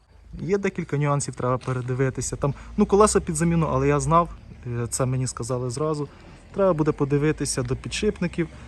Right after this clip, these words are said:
подивитися до амортизаторів. Але загалом його стан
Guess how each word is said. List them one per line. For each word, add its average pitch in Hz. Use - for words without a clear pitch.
подивитися 139
до 131
амортизаторів. 143
Але 139
загалом 156
його 190
стан 185